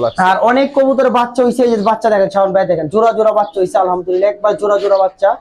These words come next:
Speaker 2: তো বাচ্চা এক বন্ধু কিছু বাচ্চা চাইছে, তারা দিতে হবে, আরেক বড় ভাই কিছু বাচ্চা চাইছে, তাকে দিতে হইব। তো বাচ্চা ম্যাক্সিমাম কবুতর বাচ্চা পড়ছে, জোড়া জোড়া বাচ্চা, তো অনেক বাচ্চা পড়ছে, অনেক। এই যে বাচ্চা এখানে জোড়া বাচ্চা পড়ছে, এই যে বাচ্চা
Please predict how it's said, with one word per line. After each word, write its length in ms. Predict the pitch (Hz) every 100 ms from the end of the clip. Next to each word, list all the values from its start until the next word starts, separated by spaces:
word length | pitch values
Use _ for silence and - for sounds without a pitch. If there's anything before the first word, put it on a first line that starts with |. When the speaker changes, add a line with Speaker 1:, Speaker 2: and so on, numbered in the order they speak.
| - _ - - -
Speaker 2:
তো 60 | 185 175
বাচ্চা 260 | 214 214 226 220
এক 60 | 190
বন্ধু 220 | 226 208 214
কিছু 120 | 214 208
বাচ্চা 220 | 214 - 226 208 185 175
চাইছে, 260 | 208 - 202 190
তারা 140 | 190 190
দিতে 140 | 196 196
হবে, 100 | 185
আরেক 140 | 185 175
বড় 100 | 202 190
ভাই 100 | 185
কিছু 120 | 180 180
বাচ্চা 180 | 180 185 185
চাইছে, 180 | 180 175
তাকে 160 | 175 175 170
দিতে 120 | 175
হইব। 140 | 170 180 - _ - _ _ -
তো 40 | 175
বাচ্চা 240 | 208 220 247 226
ম্যাক্সিমাম 380 | 247 247 262 262 247
কবুতর 260 | 240 226 214
বাচ্চা 180 | 214 214
পড়ছে, 160 | 190 196 180
জোড়া 140 | 202 190
জোড়া 140 | 190 180
বাচ্চা, 240 | - 196 262 - _ _ _ _ 190
তো 20 | 202
অনেক 140 | 240 226
বাচ্চা 200 | 220 220 202
পড়ছে, 180 | 185 185 175
অনেক। 140 | 135 - _ _ - _ - 190
এই 60 |
যে 60 | 208 208
বাচ্চা 200 | 208 226
এখানে 180 | 220 214 185
জোড়া 160 | 220 208
বাচ্চা 180 | 208 214 185
পড়ছে, 240 | 170 185 - - -
এই 60 | 175
যে 60 | 180
বাচ্চা 240 | 180 -